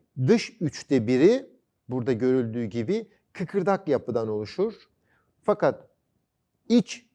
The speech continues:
üçte ikisi kemik yapıdan oluşur. Bu kısım hareketlidir, bu kısım hareketli değildir. Şu şekilde kulağınızı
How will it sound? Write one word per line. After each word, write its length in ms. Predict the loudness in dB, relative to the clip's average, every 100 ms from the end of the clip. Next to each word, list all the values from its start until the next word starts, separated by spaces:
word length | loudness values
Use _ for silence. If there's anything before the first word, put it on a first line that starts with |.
| -4
üçte 340 | -4 -2 0
ikisi 640 | 0 0 -6 0 0 0 -6 _ -6
kemik 340 | 0 2 2
yapıdan 380 | 0 0 -2 -2
oluşur. 480 | -4 -8 -12 -14 -16 _ _ _ _ _ _ _ -2
Bu 80 | 0
kısım 460 | 2 2 0 0 -2
hareketlidir, 880 | -2 0 0 -2 -2 2 2 2 -4 _ _ _ _
bu 140 | 0 0
kısım 440 | 0 -2 -2 -4 -12 -6
hareketli 540 | -4 -2 -4 -4 -4
değildir. 520 | -2 -2 -6 -10 -16 _ _ _ _
Şu 240 | -10 -4 0
şekilde 500 | 0 -2 -2 -2 -4
kulağınızı 760 | 0 2 4 2 0 -6 -8